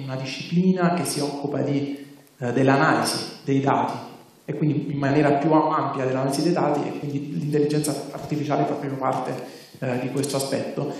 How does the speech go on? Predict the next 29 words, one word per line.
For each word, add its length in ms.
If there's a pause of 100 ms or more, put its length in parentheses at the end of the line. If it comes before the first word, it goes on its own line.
(160)
Beh, 180
eh, 160
la 80
ricetta 320
per 240
lo 60
sviluppo 320
efficace 500
si 120
compone 360
di 120
tre 380
principali 560
competenze. 720 (280)
La 120
prima 280
competenza 520
è 120
competenza 420
di 100
matematica 720
e 80
statistica. 560 (420)
Lo 80
avete 180
detto 200
in 60
studio, 520
sono 160